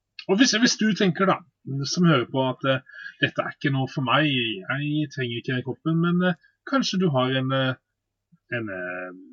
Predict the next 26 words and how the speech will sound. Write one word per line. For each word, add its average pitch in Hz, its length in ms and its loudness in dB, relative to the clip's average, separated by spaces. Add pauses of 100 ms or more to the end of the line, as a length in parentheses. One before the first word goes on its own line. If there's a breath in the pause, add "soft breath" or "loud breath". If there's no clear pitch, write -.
(180)
en, 113 140 -4
eh, 95 220 -8 (240)
onkel, 180 580 4
en, 170 240 2 (160)
eh, 165 300 2 (500)
bror, 190 560 4 (340)
en 170 100 2
søster, 180 720 2
en 175 120 6
mor, 180 380 6 (560 loud breath)
et 170 200 0
eller 185 100 6
annet 170 160 4
som 170 300 4
kunne 175 240 6
te-, 156 200 2
som 170 260 2
synes 156 480 0
det 170 80 2
er 160 60 4
litt 139 140 0
gøy 147 160 4
med 156 180 2
litt 143 160 -4
spesielle 147 520 -2
kopper, 170 420 2